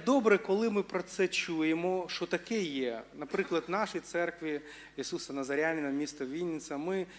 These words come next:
святкуємо, ми відмічаємо цю подію. Е,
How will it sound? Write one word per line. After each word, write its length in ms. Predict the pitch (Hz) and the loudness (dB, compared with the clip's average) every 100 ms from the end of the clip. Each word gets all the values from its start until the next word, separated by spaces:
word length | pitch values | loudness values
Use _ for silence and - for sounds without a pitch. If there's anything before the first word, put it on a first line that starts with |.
| - | -18
святкуємо, 920 | - 143 139 - 185 185 170 160 156 - - - | -10 -8 -8 -6 0 2 2 0 -4 -6 -14 -6
ми 340 | 139 151 143 147 - - - | -2 0 -2 -4 -14 -20 -18
відмічаємо 1300 | 120 139 135 139 127 - 175 175 165 156 151 139 135 - | -10 -6 -6 -6 -6 -2 0 0 0 0 0 0 -4 -10
цю 200 | - 143 | -10 -8
подію. 520 | 135 131 120 113 98 90 - - _ _ _ - - - - | -4 -6 -6 -10 -10 -12 -18 -20 _ _ _ -20 -14 -12 -6
Е, 480 | 147 131 131 120 | -4 -2 -4 -6